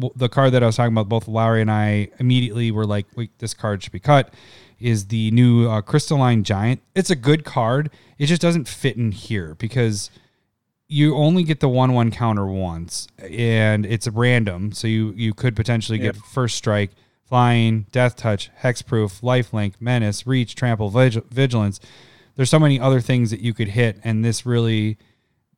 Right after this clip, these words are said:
Speaker 1: doesn't really fit with what you're doing. The one, it only can get the one one counter on it once unless you do it with the,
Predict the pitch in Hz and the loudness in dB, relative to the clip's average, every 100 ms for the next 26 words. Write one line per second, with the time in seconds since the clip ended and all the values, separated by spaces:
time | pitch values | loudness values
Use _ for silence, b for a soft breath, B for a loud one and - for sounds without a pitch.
0 | _ - 127 113 101 101 117 120 104 - | _ -6 -4 -2 -4 -6 -4 -4 -4 -8
1 | - 120 98 - - 113 - 107 98 98 | -6 -4 -4 -12 -10 -10 -8 -8 -6 -6
2 | 101 95 98 104 117 113 117 113 120 123 | -4 -4 -4 -2 -2 -4 -4 -2 0 0
3 | 117 113 110 110 110 107 101 107 101 101 | -2 -2 -2 0 0 -2 -2 -4 -2 -2
4 | 98 90 104 104 101 104 98 92 101 92 | -4 -4 -4 -2 -4 -6 -6 -6 -8 -4
5 | 101 95 101 95 - 95 90 90 | -4 -4 -8 -10 -8 -6 -6 -8